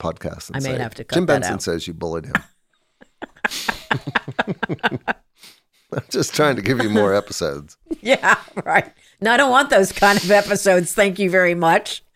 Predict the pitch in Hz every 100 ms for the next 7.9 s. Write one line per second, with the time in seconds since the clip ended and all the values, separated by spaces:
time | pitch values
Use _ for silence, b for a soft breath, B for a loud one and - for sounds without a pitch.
0 | b b 92 78 64 - 143 190 208 196
1 | 190 190 185 175 202 185 180 196 196 254
2 | 185 160 196 180 190 185 180 170 143 143
3 | 135 _ _ _ _ _ _ _ _ b
4 | b b 151 127 131 - 180 180 202 185
5 | 214 185 160 147 156 156 160 147 147 151
6 | 170 165 160 165 151 _ _ _ _ _
7 | _ _ 160 160 160 151 170 220 151